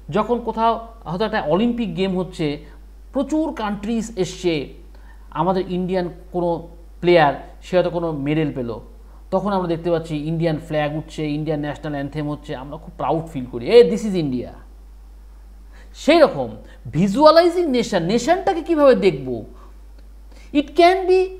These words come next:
it can feel, it cannot be expressed।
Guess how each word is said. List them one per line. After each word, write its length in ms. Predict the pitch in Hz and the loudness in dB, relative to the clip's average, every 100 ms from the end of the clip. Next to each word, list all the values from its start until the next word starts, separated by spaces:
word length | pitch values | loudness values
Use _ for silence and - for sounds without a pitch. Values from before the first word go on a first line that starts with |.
| - - - - - - - - - | -18 -20 -20 -20 -20 -20 -20 -20 -4
it 140 | 269 262 | -2 2
can 180 | 392 359 - | 0 0 -2
feel, 560 | 277 359 415 277 190 156 196 | 4 6 10 8 8 2 0
it 260 | 202 - | -8 2
cannot 360 | 226 202 247 330 | 2 4 2 4
be 100 | 370 | 2
expressed। 1040 | 269 - - - 294 294 214 160 - - | 0 -10 -18 -2 4 6 6 4 -2 -14